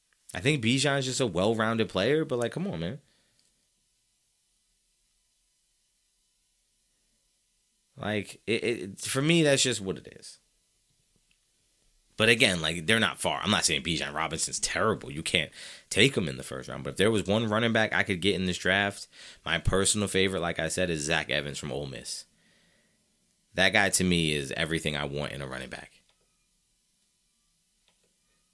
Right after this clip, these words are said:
Everything I want in a running back. He's got speed. He's got hands. He's strong. He's got good burst. Just a very, like, just a,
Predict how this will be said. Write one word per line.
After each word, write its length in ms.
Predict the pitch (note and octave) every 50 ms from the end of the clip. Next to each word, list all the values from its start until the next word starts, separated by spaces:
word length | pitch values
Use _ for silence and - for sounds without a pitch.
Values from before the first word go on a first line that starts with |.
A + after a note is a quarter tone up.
| _ _ -
Everything 420 | G#2 G#2+ G2 F#2+ F2+ D#2 D#2+ C#2+
I 80 | C2+ C2
want 200 | C2+ C2+ B1+ A#1
in 60 | B1+
a 80 | C2 B1+
running 200 | B1+ B1+ C2 B1+
back. 220 | - - - - _ _ _ _ _ _ _ _ _ _ _ _ _ _ _ _ _ _ _ _ _ _ -
He's 160 | - F2 D#2
got 160 | - D2 C#2
speed. 580 | - - - G2+ G2 F#2 F2+ F2 E2+ E2 D#2+ E2 _ _ _ _ _
He's 140 | - - E2+
got 120 | D2+ D2+ -
hands. 720 | - - F#2+ F#2 F2 F2 E2+ E2+ D#2+ D#2+ D#2+ D#2 - - _ _ _ _
He's 140 | - D2+ -
strong. 680 | - - - G2 F2+ F2 E2+ E2+ E2 E2 D#2+ E2 E2 E2 _ _ _ _ _ _ _ _ _ _
He's 180 | - - D#2+ D2
got 160 | E2+ D2+ D2
good 240 | - F2+ F2+ D2 C2
burst. 600 | - E2 E2+ E2+ E2+ E2 - - - - - - _ _ _ _ -
Just 280 | - - G2+ - -
a 40 | F2
very, 460 | D#2 D2 F2 G2 F#2 F2 E2 D#2 D2+
like, 300 | C2 C2 B1 C2 B1 - _ _
just 240 | - - G2 F2 -
a, 100 | D2+ C#2